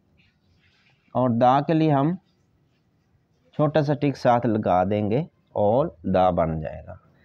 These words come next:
नेक्स्ट हमारे पास है and the। and हमने इस तरह पढ़ा है और the के लिए छोटा सा टिक लगा देंगे and the। नेक्स्ट हमारे पास व-, अ, फ्रेज है with the। with लिखकर हम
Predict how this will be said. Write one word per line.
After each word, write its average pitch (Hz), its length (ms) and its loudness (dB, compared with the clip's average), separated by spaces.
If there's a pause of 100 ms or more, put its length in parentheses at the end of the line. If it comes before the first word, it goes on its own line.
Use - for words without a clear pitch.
(520)
नेक्स्ट 156 280 -2
हमारे 160 260 2
पास 156 320 0
है - 140 -2
and 127 400 2
the। 98 300 2 (300)
and 147 240 0
हमने 151 300 2
इस 139 160 -6
तरह 160 160 0
पढ़ा 151 260 -2
है 156 100 -6 (840)
और 120 160 0
the 127 340 2
के 165 60 0
लिए 151 340 0 (380)
छोटा 120 300 0
सा 120 120 -4
टिक 120 180 -2
लगा 98 340 0
देंगे 104 380 -2 (160)
and 98 340 -2
the। 78 220 -6 (1500)
नेक्स्ट 156 300 0
हमारे 170 240 2
पास 160 220 2
व-, 131 280 0
अ, 120 300 -2
फ्रेज 139 420 2
है 156 440 4
with 143 240 2
the। 110 420 0 (360)
with 151 220 0
लिखकर 160 380 0
हम 160 260 0